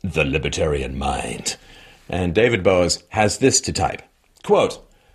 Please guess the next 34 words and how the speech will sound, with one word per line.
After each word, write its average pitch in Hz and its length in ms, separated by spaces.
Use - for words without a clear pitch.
"A 98 80
lot 190 200
of 214 60
Americans 240 540
think 190 240
it - 120
would 151 120
be 143 100
better 196 340
to 160 80
have 170 180
a 127 60
businessman 156 580
than 135 140
a - 20
politician 170 640
as 117 80
president, 175 560
and 208 100
I 233 120
sympathize 214 580
with 117 140
them." 69 220
Okay. 101 300
<sighs> - 0
I 113 60
mean, 110 160
what 120 80
do, 147 80
what 120 160
do 147 100
I 156 40
even 143 180
say? 131 320